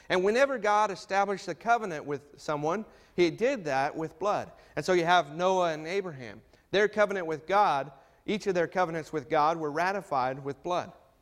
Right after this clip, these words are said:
When God established the covenant with Moses, the Bible says that Moses took the blood and he sprinkled it on the scroll of the law. And then he also sprinkled that blood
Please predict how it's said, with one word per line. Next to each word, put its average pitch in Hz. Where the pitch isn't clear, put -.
When 156
God 175
established 175
the 160
covenant 170
with 151
Moses, 185
the -
Bible 170
says 175
that 147
Moses 175
took 185
the 165
blood 180
and 180
he 143
sprinkled 196
it 170
on 165
the 147
scroll 190
of 175
the 147
law. 190
And 160
then 190
he 170
also 185
sprinkled 208
that 180
blood 180